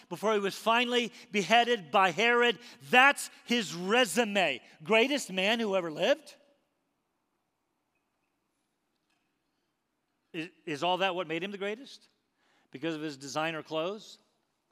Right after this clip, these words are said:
His shaggy look, his appetizing diet, his stellar political career, his fame, his martyrdom? I, I, I don't think so. Why would Jesus say that about his cousin John? <laughs> "Oh, his cousin John, that's it.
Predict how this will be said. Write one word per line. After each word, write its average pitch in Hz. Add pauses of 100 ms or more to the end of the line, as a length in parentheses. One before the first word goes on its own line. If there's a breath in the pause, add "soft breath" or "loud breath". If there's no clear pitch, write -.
(400)
His 135
shaggy 165 (280 soft breath)
look, 170
his 147
appetizing 156
diet, 160
his 139
stellar 175
political 147
career, 147 (200 loud breath)
his 143
fame, 165
his 147
martyrdom? 180 (1900)
I, - (140)
I, 143
I 147
don't 143
think 160
so. - (640 soft breath)
Why 202
would 277
Jesus 196
say 220
that 170
about 160
his 151
cousin 151
John? 190
<laughs> -
"Oh, 254
his 170 (100)
cousin 240
John, 208
that's 294
it. 202